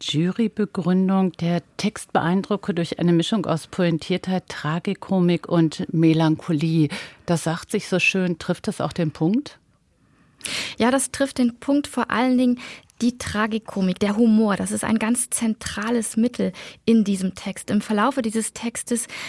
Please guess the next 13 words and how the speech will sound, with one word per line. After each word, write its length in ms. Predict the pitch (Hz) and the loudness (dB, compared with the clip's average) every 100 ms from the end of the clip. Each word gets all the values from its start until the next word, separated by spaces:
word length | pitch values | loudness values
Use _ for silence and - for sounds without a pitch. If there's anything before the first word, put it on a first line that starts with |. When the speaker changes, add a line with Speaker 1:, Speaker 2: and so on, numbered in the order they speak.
| - | -6
Speaker 2:
da 140 | 220 | 0
wird 200 | 240 247 | 0 2
immer 220 | 254 269 | 2 4
mehr 300 | 254 220 247 | 4 4 2
von 220 | 262 233 220 | 0 -2 0
konkreten 600 | 214 202 - 240 240 226 | 0 -2 -2 -2 0 0
Kriegserfahrungen 1000 | - 247 - - 214 - 220 214 220 208 | 0 -4 -4 -8 -8 -4 -2 2 2 0
erzählt, 480 | 202 - 202 196 - | -4 -6 -4 -4 -4
von 240 | 196 190 | -4 -4
einer 240 | 185 180 | -2 -2
stillenden 480 | 180 - 220 220 214 | -2 2 4 6 4
Frau 360 | - - 202 247 | 2 -2 0 0
etwa, 380 | 208 202 202 | 0 0 0